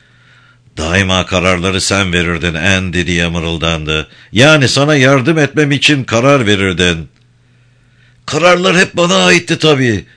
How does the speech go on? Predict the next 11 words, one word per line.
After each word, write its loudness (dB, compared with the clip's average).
Benim 0
kararım 2
olması 0
gerekirdi. 0
Victor'la 0
benim." 2
Adrian 0
birden -2
annesinin -2
sözlerini -2
hatırladı. -4